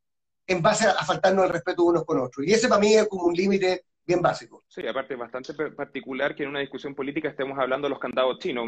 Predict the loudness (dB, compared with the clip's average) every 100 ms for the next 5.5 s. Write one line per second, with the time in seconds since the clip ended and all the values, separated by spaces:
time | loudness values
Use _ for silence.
0 | -4 -4 -4 -6 -4 -4 -2 -4 -2 -2
1 | -4 -2 0 0 0 -2 -2 -2 -4 -4
2 | -2 0 0 -2 -2 -4 0 2 2 0
3 | -6 _ -6 0 0 0 -2 -8 -8 -10
4 | -12 -10 -10 -6 -2 -2 -4 -8 -8 -8
5 | -4 -2 -2 -6